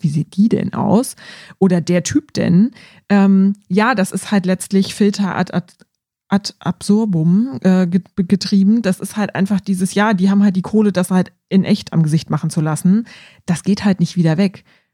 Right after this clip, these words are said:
Wo ich mir dann so denke, „Ja, bevor ich so aussehe, hab ich doch lieber Falten im Gesicht und fünf Pickel.“ Ähm,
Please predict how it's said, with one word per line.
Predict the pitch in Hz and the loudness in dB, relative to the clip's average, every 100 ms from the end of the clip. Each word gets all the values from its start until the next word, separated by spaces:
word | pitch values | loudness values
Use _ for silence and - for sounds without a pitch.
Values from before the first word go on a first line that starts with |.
| - | -10
Wo | 160 | 0
ich | |
mir | 190 | 2
dann | 180 | 2
so | |
denke, | 175 185 165 | 2 0 2
„Ja, | 190 170 | 2 2
bevor | 147 185 | 0 -2
ich | - | 2
so | 220 302 | 0 0
aussehe, | 143 143 - 139 123 139 | -4 -6 -6 -6 -6 -6
hab | |
ich | 139 | -4
doch | 180 | 0
lieber | 180 160 | 0 0
Falten | - - 302 - | -4 -6 -4 -4
im | - 196 | -4 -2
Gesicht | 156 165 190 | 0 0 0
und | 160 | 0
fünf | 185 175 | 0 -2
Pickel.“ | - 262 185 170 247 - - - - - | -6 -4 0 0 -2 -6 -20 -20 -12 0
Ähm, | 196 190 185 185 | 2 4 4 2